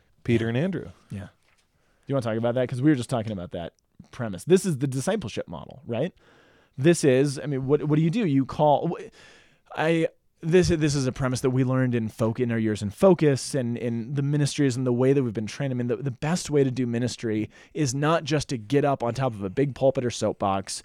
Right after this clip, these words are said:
Speaker 2: and preach at people. That can be effective, and there are times when Jesus gets on a big rock and preaches at people, to
Speaker 1: Yeah.
Speaker 2: people. But the most effective way is to find a couple people in your life and invest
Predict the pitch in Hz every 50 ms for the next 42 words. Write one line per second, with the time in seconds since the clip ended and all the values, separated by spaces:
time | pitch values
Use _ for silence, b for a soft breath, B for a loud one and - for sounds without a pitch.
0 | b b b b b 127 143 127 - 151 147 135 - - - - 101 73 - -
1 | 50 50 - _ _ _ _ _ _ _ _ - 175 202 - - - - 202 180
2 | 170 170 151 - 135 98 - - 101 113 127 135 139 143 147 151 160 160 - -
3 | 165 156 139 120 139 123 113 113 127 131 117 123 117 - - 127 123 113 - 123
4 | 117 113 113 104 107 104 101 113 117 - - 113 101 87 95 - - - - 117
5 | - - 220 190 139 123 98 107 - 113 95 - - - 57 - _ _ - -
6 | 104 117 107 139 120 - - - - - b b b b b b b 165 151 151
7 | 151 160 185 220 214 - 185 135 160 139 - - 123 107 113 110 107 107 110 101
8 | - 123 - - - 131 131 151 156 120 110 - - - 151 - 208 190 165 170
9 | 165 147 165 165 165 170 160 131 107 92 95 98 - - b b b b b -
10 | 127 131 120 117 101 95 120 113 107 - - -